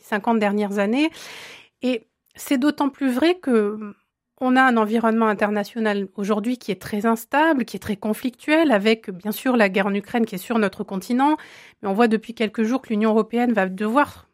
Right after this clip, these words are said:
se positionner assez clairement par rapport à la reprise des, du conflit israélo-palestinien. On voit également que face à la Chine et sa montée en puissance,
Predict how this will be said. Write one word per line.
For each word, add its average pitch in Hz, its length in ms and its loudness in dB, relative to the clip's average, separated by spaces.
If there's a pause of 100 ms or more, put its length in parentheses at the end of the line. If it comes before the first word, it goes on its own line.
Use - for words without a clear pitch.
se - 140 -10
positionner 247 760 0
assez 233 300 0
clairement 254 520 4 (320)
par 196 120 -4
rapport 247 300 0
à 214 40 2
la 196 100 2
reprise 233 460 -2
des, 196 360 0
du 196 220 -6
conflit 202 320 -4
israélo-palestinien. 196 1040 0 (680)
On 220 80 0
voit 233 200 4
également 254 460 4
que 240 100 -2
face 240 320 -2
à 226 60 4
la 214 140 2
Chine 277 360 2
et 208 80 2
sa 208 280 0
montée 240 360 0
en 233 120 2
puissance, - 760 -4